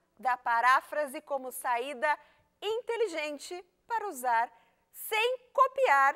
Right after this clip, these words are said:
os textos de apoio. Então, tu já sabe que tu não pode copiar o texto de apoio. Fui lá, peguei um trecho do texto de apoio,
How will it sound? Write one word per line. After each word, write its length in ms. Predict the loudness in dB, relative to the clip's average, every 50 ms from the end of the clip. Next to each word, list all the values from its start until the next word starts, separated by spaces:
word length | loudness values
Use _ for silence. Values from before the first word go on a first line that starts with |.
| -2 -6 -12
os 160 | -12 -12 -10
textos 540 | -8 -4 -2 -2 -2 -2 -6 -10 -14 -14 -8
de 100 | -4 -4
apoio. 760 | -4 -4 -4 -2 2 4 6 6 4 4 0 0 -2 -2 -6 -10 _ _ _ _ _ _ _ _ _ _ _ _ _ _ _
Então, 720 | -8 -8 -8 -4 _ 2 4 4 4 2 0 -4 -6 -10 -14 _ _ _ _ _ _ _ _ _
tu 120 | -10 -4 0
já 140 | 0 0 2
sabe 320 | 4 4 4 4 2 0
que 80 | -6 -8
tu 100 | -8 -6
não 240 | -2 0 0 0 2
pode 400 | 4 6 8 8 6 6 2 -2
copiar 380 | -6 -6 -2 0 4 4 4
o 60 | 4 2
texto 260 | 0 -2 -4 -2 -2
de 80 | -4
apoio. 540 | -4 -2 -2 0 2 2 2 2 0 -6 -8 -12 _ _ _ _ _ _ _ _ _
Fui 180 | _ -8 -4 2
lá, 300 | 4 6 6 6 6 4 0 -8 _ _
peguei 260 | -4 -4 -2 -2 -4
um 100 | -4 -4
trecho 480 | -4 0 2 4 6 4 4 2 -4 -10
do 100 | -12 -4
texto 320 | -2 -2 -2 -2 -4 -6
de 80 | -6 -6
apoio, 420 | -6 -4 -2 0 0 0 0